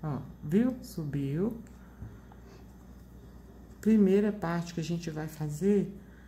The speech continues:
é só, ó, viu? Puxou, se controla seu, seu, seu bordado aqui em cima.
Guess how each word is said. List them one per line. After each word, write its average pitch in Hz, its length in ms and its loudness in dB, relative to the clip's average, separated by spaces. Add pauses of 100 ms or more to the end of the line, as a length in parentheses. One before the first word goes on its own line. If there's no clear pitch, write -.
(240)
é 160 120 -2
só, 202 640 0 (3750)
ó, 151 220 0 (380)
viu? 233 320 4 (400)
Puxou, 151 800 -2 (580)
se - 160 -18
controla 190 560 4
seu, 202 300 2
seu, 151 500 0 (320)
seu - 180 -6
bordado 165 480 0
aqui 202 160 2
em 277 100 4
cima. 117 400 -4